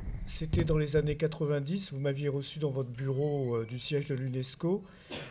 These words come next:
et vous m'aviez parlé de L'Enfant Noir, de Camara Lai.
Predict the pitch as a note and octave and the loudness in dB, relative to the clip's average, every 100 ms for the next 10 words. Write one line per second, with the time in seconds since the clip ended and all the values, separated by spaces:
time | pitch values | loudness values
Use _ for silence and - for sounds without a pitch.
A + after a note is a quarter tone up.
0 | B2+ C3 D#3+ E3 D3 D#3+ D#3+ D#3 D#3+ F3 | -6 -2 4 6 6 0 2 4 4 2
1 | F3+ C#3+ C#3+ C#3 C3+ C#3+ - C#3+ B2+ A#2+ | 0 0 0 0 2 0 0 -2 0 0
2 | A2+ A2+ - - - - - - - - | -2 -6 -18 -20 -20 -20 -20 -20 -20 -16
3 | - A#2+ C#3+ C3 B2+ B2 A#2 | -8 -2 0 2 4 2 0